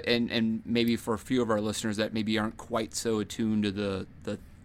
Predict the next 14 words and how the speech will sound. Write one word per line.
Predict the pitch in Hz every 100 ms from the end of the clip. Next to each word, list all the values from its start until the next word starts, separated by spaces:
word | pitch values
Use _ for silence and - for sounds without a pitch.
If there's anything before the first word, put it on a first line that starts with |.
| -
three | 120 117 107
four | - 107 110
defensive | 101 110 104 101 104
line | 98 98 104 104
and | 98
the |
differences | 92 - 113 - 104 104
between | 95 98 107 101
nose | 101 101 101
tackle | - - 101 110 104
and | 98
the |
two | - - 110
ends, | - 107 101 101 95